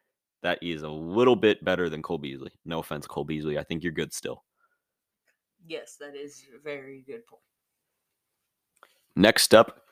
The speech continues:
Speaker 1: earlier today, the Chargers dealed a trade to somehow pull strings and get Khalil Mack from the Chicago Bears for basically pocket money. They got him for,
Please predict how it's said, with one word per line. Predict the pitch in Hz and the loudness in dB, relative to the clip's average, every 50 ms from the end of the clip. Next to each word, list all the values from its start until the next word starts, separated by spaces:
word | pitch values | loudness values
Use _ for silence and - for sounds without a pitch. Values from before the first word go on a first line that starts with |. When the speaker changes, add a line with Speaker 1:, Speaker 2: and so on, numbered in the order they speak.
| _ _ | _ _
Speaker 1:
earlier | - 110 127 143 147 147 139 135 | 10 10 12 12 12 10 8 8
today, | 131 - 123 107 123 123 120 98 78 73 - - _ _ _ _ _ _ _ _ _ _ | 6 4 4 4 6 8 8 8 6 2 -4 -12 _ _ _ _ _ _ _ _ _ _
the | 98 107 110 | -10 -10 -8
Chargers | - - - - - 123 135 131 - - 101 95 82 78 73 - - - - _ _ _ _ - 80 | -8 -8 -4 0 4 4 4 4 2 0 -2 -2 -2 -4 -6 -10 -14 -14 -16 _ _ _ _ -20 -12
dealed | 76 95 104 113 123 127 127 127 | -10 -6 -2 0 0 0 0 0
a | 127 | -2
trade | 123 - - 127 117 107 98 95 95 92 95 - _ _ _ | -4 -2 0 2 4 4 4 2 2 0 -2 -6 _ _ _
to | - - 95 | -6 -6 -6
somehow | - - - - 123 131 139 127 127 120 117 | -4 -4 2 4 4 4 6 6 8 8 8
pull | 107 - - 117 117 127 | 6 4 2 2 2 2
strings | 131 - - - 127 117 110 104 104 104 - - | 2 -2 -4 -4 -2 -2 -2 -2 -4 -6 -8 -8
and | - 101 101 98 | -6 -6 -4 -2
get | 92 104 107 - - - _ _ _ _ _ _ _ _ _ | 0 0 0 -2 -4 -10 _ _ _ _ _ _ _ _ _
Khalil | - - - - 113 107 107 104 107 113 127 127 127 | -16 -10 2 4 4 4 4 2 0 0 2 2 2
Mack | 123 117 113 113 113 110 92 67 - - - - - - | 2 2 2 4 4 4 4 2 0 -4 -12 -18 -18 -20
from | _ - - - 107 101 101 101 | _ -12 -4 -2 0 0 0 0
the | 98 98 92 85 - - _ _ _ _ _ _ _ | -2 -4 -6 -10 -14 -20 _ _ _ _ _ _ _
Chicago | - - - 101 - - 110 113 113 131 127 | -12 -10 -8 -8 2 4 4 6 6 6 4
Bears | 120 110 107 101 98 92 87 87 90 - - _ _ _ _ _ _ _ _ _ _ - | 4 4 4 4 4 2 0 -2 -4 -8 -14 _ _ _ _ _ _ _ _ _ _ 0
for | 120 110 104 87 - - | 0 0 0 -2 -2 -2
basically | 107 110 117 - - - 131 - - - 120 117 113 107 104 - _ _ _ _ _ - | -2 -2 -2 -4 -6 -10 -10 -10 -10 -10 -8 -6 -6 -6 -6 -8 _ _ _ _ _ -6
pocket | - - 107 107 - - 95 - - | 0 2 4 4 2 0 -6 -8 -8
money. | 85 87 85 82 78 71 - - _ _ _ _ _ _ _ _ _ _ | -8 -10 -8 -10 -12 -14 -16 -20 _ _ _ _ _ _ _ _ _ _
They | - 101 104 | -8 -8 -6
got | 98 113 110 113 101 | -4 -2 -2 -2 -2
him | 110 110 107 107 | -4 -8 -8 -8
for, | 104 - - 107 92 87 - | -10 -12 -10 -8 -8 -8 -8